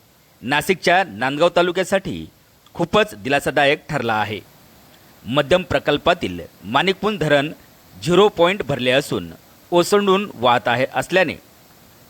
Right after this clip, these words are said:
धबधब्याच्या गर्जना, पाण्याचे फेसाळलेले लोंढे आणि वेगवान प्रवाह पाहून पर्यटक मंत्रमुग्ध होत आहे. बच्चे कंपनीसह पर्यटक सेल्फीचा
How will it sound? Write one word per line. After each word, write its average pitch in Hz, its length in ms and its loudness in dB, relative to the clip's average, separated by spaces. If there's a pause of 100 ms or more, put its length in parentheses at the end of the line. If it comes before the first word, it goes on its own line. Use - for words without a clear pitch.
(160)
धबधब्याच्या 202 600 2
गर्जना, 123 480 0 (480)
पाण्याचे 143 500 0 (100)
फेसाळलेले 135 640 0
लोंढे 113 460 -4 (360)
आणि 123 320 -2 (460)
वेगवान 175 420 2
प्रवाह 135 500 0 (680)
पाहून 139 420 0 (420)
पर्यटक 175 380 4 (140)
मंत्रमुग्ध 139 600 -2
होत 131 280 2
आहे. 110 240 -2 (880)
बच्चे 151 320 0
कंपनीसह 135 720 0 (360)
पर्यटक 175 420 4 (460)
सेल्फीचा 196 680 0